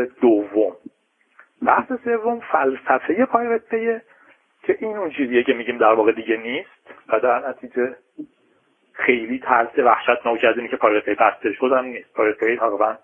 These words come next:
فکر کنم دو هزار و سه اینا شروع شد، ده یازده سال پیش و خب سه نفر شروع کردن، ایده های بسیار بسیار انقلابی داشتن، از اینی که اطلاعات باید آزاد باشه، information should be free،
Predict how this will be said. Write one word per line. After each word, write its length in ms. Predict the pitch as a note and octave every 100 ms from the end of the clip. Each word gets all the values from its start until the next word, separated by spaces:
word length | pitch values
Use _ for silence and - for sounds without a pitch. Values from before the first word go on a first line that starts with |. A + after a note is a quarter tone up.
| _
فکر 60 | _ A2+
کنم 60 |
دو 80 | A2+
هزار 160 | G#2 F#2+
و 60 | -
سه 60 | A#2+
اینا 220 | G#2 G2
شروع 260 | - F3 G3
شد، 260 | F#3+ F3+ - _ _ _ _
ده 160 | - G2
یازده 340 | G2 F#2+ G2
سال 180 | - D#4
پیش 200 | - F#4 - - _ _ _ _ _ _ _ _ _ - C3+
و 300 | D3 D3+ D3 C3 C3+ C#3 D#3+ _ _ _ _ _
خب 120 | - C3
سه 100 | D#3+
نفر 240 | D#3+ E3+
شروع 240 | E3 B2+ E3
کردن، 500 | - F#3 F3+ F3 F3
ایده 200 | C3 B2
های 180 | A2+ C3+
بسیار 360 | C3 B2+ B2 B2
بسیار 480 | B2 B2 A#2+ A#2+ -
انقلابی 600 | B2 A2+ G#2+ G#2 G2 G2+
داشتن، 500 | C#3+ D#3+ C#3+ D3 C#3
از 160 | C#3 G2+
اینی 140 | G#2+
که 280 | G2+ A2 G#2 - _ _
اطلاعات 540 | - - G#2+ G#2+ A2 G2
باید 180 | G2 -
آزاد 360 | G2 F#2+ F#2
باشه، 420 | G2 F2+ B2 C3+
information 520 | G#2+ G#2+ G2+ F2+ G2 G2
should 120 | -
be 100 | G2+
free، 420 | G2 - C3 D#3